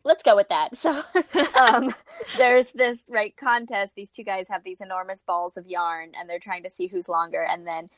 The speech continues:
Speaker 1: Miss Terwilliger jumps in, and she comes up with this really silly and funny solution to end up winning the contest, um, which we can talk about a little bit later 'cause I know you wanted to bring that up too, Sarah.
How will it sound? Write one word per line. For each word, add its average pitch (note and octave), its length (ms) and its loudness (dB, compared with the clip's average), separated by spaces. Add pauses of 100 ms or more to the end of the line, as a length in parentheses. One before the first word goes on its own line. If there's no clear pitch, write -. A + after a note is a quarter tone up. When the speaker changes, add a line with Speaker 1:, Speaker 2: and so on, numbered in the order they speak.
(140)
Speaker 1:
Miss F#3 220 2
Terwilliger G3+ 640 4
jumps F3 360 -2
in, D#3 280 -6
and E3+ 200 -6
she - 140 -12
comes A#3+ 240 -6
up G3 140 0
with G3+ 160 -4
this F#3+ 260 -4 (260)
really B3 360 4
silly A3+ 640 2
and G3+ 200 -2
funny G#3+ 340 2
solution F#3 760 -4
to - 140 -2 (100)
end F3 180 2
up F#3 120 2
winning A#3 380 -2
the E3+ 100 -2
contest, - 720 -6 (240)
um, E3 500 0 (260)
which A#3 200 4
we D4+ 60 -2
can C4 100 -4
talk C4+ 140 4
about A#3 160 4
a G#3+ 40 0
little G#3+ 140 0
bit G3+ 140 2
later F#3+ 240 0
'cause F#3+ 160 -12
I F#3 80 -4
know F#3 120 -10
you F3 160 -6
wanted E3+ 200 -10
to - 80 -20
bring E3 180 -10
that E3 140 -4
up E3 140 -8
too, A#3 180 -8
Sarah. E3 420 -2